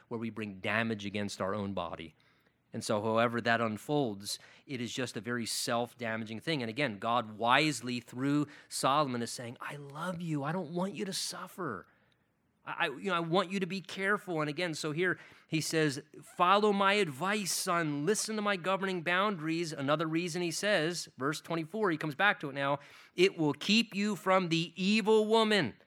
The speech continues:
We've seen her many times now. "From the flattering tongue of the seductress."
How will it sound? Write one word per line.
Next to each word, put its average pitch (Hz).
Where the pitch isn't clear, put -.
We've 117
seen 143
her 147
many 156
times 180
now. 113
"From 160
the 156
flattering 196
tongue 190
of 139
the 156
seductress." 165